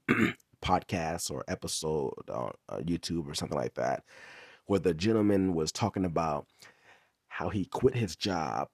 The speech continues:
<clears throat> and, you know, to go full-time entrepreneurship, and, um,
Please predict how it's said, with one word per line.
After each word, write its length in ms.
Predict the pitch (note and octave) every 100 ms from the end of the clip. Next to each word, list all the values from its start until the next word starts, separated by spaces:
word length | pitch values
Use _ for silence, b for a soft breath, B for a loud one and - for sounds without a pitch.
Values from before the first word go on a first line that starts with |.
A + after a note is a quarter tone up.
| _
<clears throat> 140 | _
and, 460 | - A2+ A2 E2+ D#2+ _ _ _ _ _ _ _ - -
you 500 | G2 F#2+ F2 D#2+ D#2+ - - F#2
know, 100 | F#2
to 120 | -
go 180 | F2 G2+
full-time 480 | - F#2+ F#2+ F#2 -
entrepreneurship, 1000 | F2+ F2+ - E2 F#2+ F2+ - A#1+ A1 A1+ - - B B B -
and, 500 | F2+ E2+ D#2+ D2 - -
um, 540 | D2 C2 A#1 B1 C2+